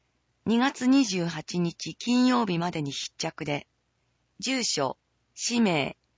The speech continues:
振り仮名、年齢を明らかにして、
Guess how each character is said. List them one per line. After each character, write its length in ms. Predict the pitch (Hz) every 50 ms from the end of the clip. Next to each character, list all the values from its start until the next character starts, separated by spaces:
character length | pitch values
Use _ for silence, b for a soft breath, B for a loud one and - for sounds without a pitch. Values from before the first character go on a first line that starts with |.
| _ _ _
振 160 | _ - 208
り 140 | 226 247 240
仮 200 | 226 226 220 214
名、 240 | 214 208 208 - - _ _ _ _ _ _ _ _
年 300 | 175 214 247 254 262 262
齢 200 | 254 262 254 247
を 140 | 240 233 226
明 200 | - - 240 233
ら 100 | 233 -
か 140 | - 156
に 100 | 147 147
し 140 | 143 - -
て、 240 | - - 131 - -